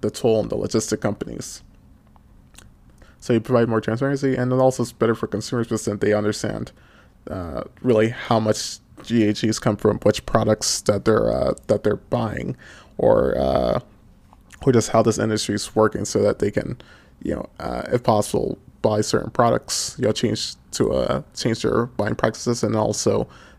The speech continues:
uh, potentially talk to, uh, policymakers about things they want changed, uh, regarding,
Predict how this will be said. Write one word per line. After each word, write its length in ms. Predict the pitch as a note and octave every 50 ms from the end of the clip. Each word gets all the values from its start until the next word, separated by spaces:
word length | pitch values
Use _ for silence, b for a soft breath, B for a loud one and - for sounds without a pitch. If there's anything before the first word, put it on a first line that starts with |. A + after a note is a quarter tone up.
| B
uh, 160 | - - A#1 A#1+
potentially 520 | - - - - G#2+ A2 - - - -
talk 280 | - - - G#2 - -
to, 260 | - - - - - -
uh, 260 | - - G1+ G1+ -
policymakers 960 | - - - B2+ A2+ G#2+ - - A#2 G#2+ G#2 A2 - - - G2 - - - -
about 340 | - - - - - - -
things 340 | - - - A2+ A2 A2+ - -
they 80 | G2+
want 240 | G#2 G#2+ G2 - -
changed, 600 | - - - A#2 - B1 - - - - - - B B B B B B B B -
uh, 200 | A2 A2 G#2+ G#2 -
regarding, 640 | G#2+ G#2 - - - - - - - - - -